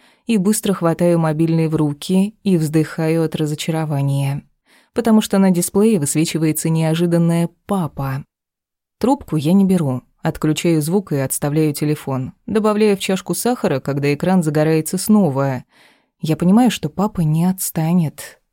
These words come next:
а так как знает адрес подруг, то может и нагрянуть. Этого я хочу меньше всего. «Да». «Ты теперь еще и не отвечаешь?» спрашивает без приветствия.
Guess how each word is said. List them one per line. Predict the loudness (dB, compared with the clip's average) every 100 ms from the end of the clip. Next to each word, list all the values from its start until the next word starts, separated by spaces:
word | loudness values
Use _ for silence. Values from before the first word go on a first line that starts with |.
| _
а | -6 -2
так | -2 -2
как | -2 0
знает | 2 2 2
адрес | 2 2 0
подруг, | 0 0 0 -2 -4
то | -4 -4
может | -2 0 2 2
и | 2
нагрянуть. | 2 2 2 2 0 -4 -14 _ _ -6
Этого | -2 0 -2
я | -2
хочу | -4 -4 -2
меньше | -2 -2 -4
всего. | -6 -4 -2 -2 -4 -8 _ _ _ _ -4
«Да». | 0 0 -2 -6 _ _ -12
«Ты | -10
теперь | -10 -8 -6
еще | -4 -6 -6
и | -8
не | -6 -4
отвечаешь?» | -4 -6 -8 -4 -4 -6 -8 -8 -10 -14
спрашивает | -10 -4 -4 -4 -4 -4
без | -4 -6
приветствия. | -4 -2 -2 -4 -6 -4 -4 -6